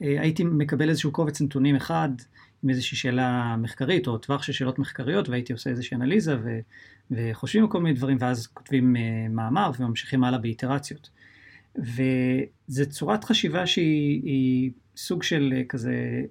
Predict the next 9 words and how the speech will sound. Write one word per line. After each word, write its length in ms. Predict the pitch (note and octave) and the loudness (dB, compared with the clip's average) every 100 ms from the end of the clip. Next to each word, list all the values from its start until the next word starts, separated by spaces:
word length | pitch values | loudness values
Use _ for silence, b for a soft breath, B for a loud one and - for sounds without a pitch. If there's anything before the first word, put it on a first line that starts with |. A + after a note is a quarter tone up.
| _ _ _ _ | _ _ _ _
כל 140 | - D#3+ | -4 0
פעם, 320 | E3+ D3+ C#3 | 2 4 4
אה, 60 | B2+ B2 A#2+ B2 b b | 4 0 -4 -8 b b
לפתור 280 | C#3+ - E3+ | -6 2 2
בעיה, 240 | D3 C#3 | 4 2
לפתור 260 | C3 - D3+ | 0 -2 -2
בעיה, 160 | C3 A#2+ | -2 -4
לפתור 220 | - C#3 | -4 -4
בעיה. 180 | C3+ | -4